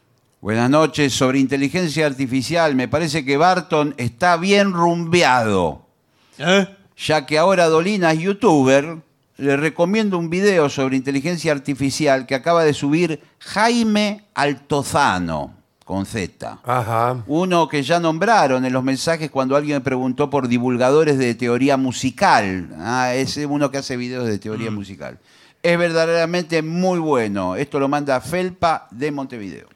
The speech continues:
Speaker 3: Bueno, ¿qué tal? Soy Rebeca, la licenciada en bioquímica.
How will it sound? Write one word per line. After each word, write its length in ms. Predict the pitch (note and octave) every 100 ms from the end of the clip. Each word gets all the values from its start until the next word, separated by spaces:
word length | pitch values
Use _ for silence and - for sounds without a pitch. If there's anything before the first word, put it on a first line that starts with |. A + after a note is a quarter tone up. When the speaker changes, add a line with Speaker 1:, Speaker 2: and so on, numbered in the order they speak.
| _ _ _
Speaker 3:
Bueno, 580 | A2+ A2+ A#2+ C3 C3 B2 _ _ _ _ _ _ _ _ _ _ _ _
¿qué 100 | C#3+
tal? 760 | - C#3+ D3 C#3+ C#3+ C#3+ C3+ B2 _
Soy 280 | - D3
Rebeca, 800 | C3 B2+ C#3 C3+ - B2 B2 B2 - _ G#2+
la 140 | A#2+
licenciada 560 | B2 B2 B2 A#2 D#3+ D3+
en 100 | C3
bioquímica. 1000 | B2 A2+ - C#3 A2+ A2 G#2+ A2+ A2 G#2